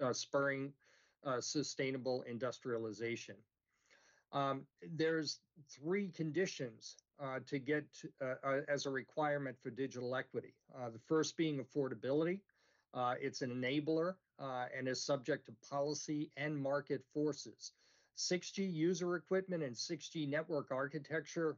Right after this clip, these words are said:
must be cost effective with improved operational efficiency, thereby reducing overall cost of access to individuals.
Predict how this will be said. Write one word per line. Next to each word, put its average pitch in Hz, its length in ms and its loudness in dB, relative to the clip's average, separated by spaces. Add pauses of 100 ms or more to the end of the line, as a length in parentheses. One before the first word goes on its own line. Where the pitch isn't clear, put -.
must 143 300 0
be 165 80 2
cost - 400 -6
effective 135 560 -2 (160)
with 131 180 -6
improved 147 600 2
operational 156 680 2
efficiency, 143 680 -2
thereby 127 500 0
reducing 131 720 0
overall 131 500 2 (100)
cost 131 320 -4
of 120 80 -2
access 123 480 0
to 120 120 -4
individuals. 117 760 -4